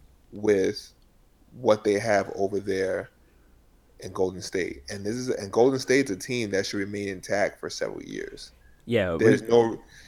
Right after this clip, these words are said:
Speaker 1: there's no reason why they shouldn't.
Speaker 2: Right. I mean, we're gonna talk about Golden State too. Um, but I, we, I think we should finish on, up on this thought about LeBron first before we go into them.
Speaker 1: Oh, absolutely.
Speaker 2: Um,
Speaker 1: But
Speaker 2: uh,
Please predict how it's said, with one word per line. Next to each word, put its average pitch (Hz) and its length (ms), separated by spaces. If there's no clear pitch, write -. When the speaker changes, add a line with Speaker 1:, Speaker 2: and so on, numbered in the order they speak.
Speaker 1:
there's 123 120
no 143 120
reason 120 340
why 101 160
they 92 160
shouldn't. - 400
Speaker 2:
Right. 113 280
I 123 80
mean, 113 300
we're 135 100
gonna 143 180
talk 117 280
about 98 280
Golden 95 240
State 92 320
too. 95 340
Um, 85 440
but 101 140
I, 98 160
we, 107 280
I 98 80
think 107 180
we 101 60
should - 140
finish 101 320
on, 92 200
up 90 200
on 90 160
this 85 120
thought 95 220
about 85 260
LeBron 85 500
first - 360
before 87 260
we 85 120
go 80 160
into 80 340
them. 78 340
Speaker 1:
Oh, 143 200
absolutely. 113 480
Speaker 2:
Um, 95 340
Speaker 1:
But 113 160
Speaker 2:
uh, 101 280